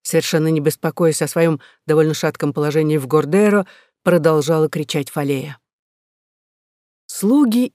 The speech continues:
и сопровождающие Вериды вбежали в комнату ровно в тот момент, когда Фалея повернулась ко мне и попыталась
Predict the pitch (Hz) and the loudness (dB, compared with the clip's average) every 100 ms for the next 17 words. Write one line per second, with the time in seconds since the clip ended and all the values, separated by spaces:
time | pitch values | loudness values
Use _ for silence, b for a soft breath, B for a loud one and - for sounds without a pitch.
0 | - 226 180 190 190 190 202 185 - 165 | -6 -4 -4 -2 0 2 4 4 2 -2
1 | 151 170 220 190 214 190 b b 143 143 | 0 2 2 4 2 2 b b -2 0
2 | 165 185 185 - 190 202 196 196 190 165 | 4 4 2 2 2 4 4 4 2 2
3 | 170 - 180 - 156 165 220 220 b b | 0 0 -2 0 0 2 2 0 b b
4 | b _ - 156 156 175 175 180 190 175 | b _ -6 -4 -2 0 2 4 4 4
5 | 160 175 165 180 - 165 170 226 247 - | 2 0 4 4 2 0 2 2 2 -8
6 | 190 196 196 214 208 196 | -10 -6 -2 0 2 0